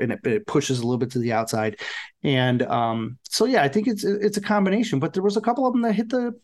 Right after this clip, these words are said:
hit them receivers in the hands, where the receivers are tight ends. I mean, it hit them, and you gotta make those in the N F L. If it hits both your hands, you've gotta bring that in, and so.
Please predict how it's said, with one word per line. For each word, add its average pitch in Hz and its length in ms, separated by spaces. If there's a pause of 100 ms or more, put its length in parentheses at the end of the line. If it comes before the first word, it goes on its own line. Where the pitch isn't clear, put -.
(140)
hit 214 160
them 226 200
receivers 220 460
in 214 80
the 202 80
hands, 202 320
where 127 120
the 127 60
receivers 139 500
are 147 80
tight 139 240
ends. 208 160
I 202 40
mean, 202 160
it 220 80
hit - 160
them, 202 140
and 139 80 (360)
you 165 120
gotta 262 140
make 285 180
those - 320
in 151 100
the 247 120
N 262 100
F - 100
L. 190 140
If 170 100
it 165 60
hits 160 180
both 165 260
your 165 120
hands, 131 500
you've 120 200
gotta 123 200
bring 110 160
that - 160
in, 73 380
and 127 200
so. 127 520